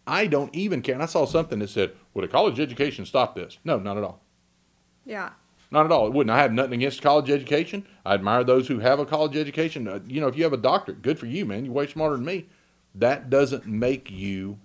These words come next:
Speaker 1: have the intestinal fortitude that is required to serve other people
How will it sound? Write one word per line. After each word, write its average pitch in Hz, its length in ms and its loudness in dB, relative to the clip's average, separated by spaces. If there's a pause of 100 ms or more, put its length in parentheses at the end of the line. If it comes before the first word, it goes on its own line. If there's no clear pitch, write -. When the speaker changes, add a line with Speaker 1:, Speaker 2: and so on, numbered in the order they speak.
Speaker 1:
have 113 520 -4 (320)
the 104 140 -4
intestinal 139 520 -2
fortitude 95 640 -6 (360)
that 104 160 0
is 104 100 -8
required 110 640 -2
to 98 100 -12
serve 123 540 -2
other 131 260 0
people 107 540 -10